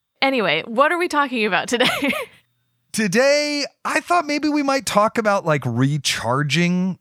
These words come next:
Speaker 2: in
Speaker 1: Mm-hmm.
Speaker 2: between big projects and, like, what you do when you finish a big project, 'cause I feel like I'm still kinda in the middle of that. And, and correct me if I'm wrong,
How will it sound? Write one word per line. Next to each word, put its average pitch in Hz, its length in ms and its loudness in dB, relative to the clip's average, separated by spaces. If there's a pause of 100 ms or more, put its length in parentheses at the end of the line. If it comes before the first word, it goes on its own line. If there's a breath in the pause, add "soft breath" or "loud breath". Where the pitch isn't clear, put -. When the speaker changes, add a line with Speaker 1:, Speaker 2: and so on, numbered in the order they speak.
(140)
Speaker 2:
in 143 200 4
Speaker 1:
Mm-hmm. 151 80 2
Speaker 2:
between 151 600 2
big 143 360 0
projects 151 640 0
and, 139 80 -2
like, 110 160 -6
what 127 240 -4
you 135 120 0
do 123 280 2
when 143 120 4
you 139 100 2
finish 143 320 0
a 151 40 -2
big 143 180 -2
project, 147 340 0
'cause 131 100 -2
I 151 160 -2
feel 285 180 -4
like 240 160 -2
I'm 139 120 0
still 143 280 0
kinda 214 320 0
in 156 140 2
the 123 80 0
middle 135 340 0
of 156 120 -4
that. 175 280 -2
And, 123 280 -12 (380 loud breath)
and 175 140 2
correct 240 340 2
me 277 80 0
if 226 120 0
I'm 175 200 2
wrong, 151 520 0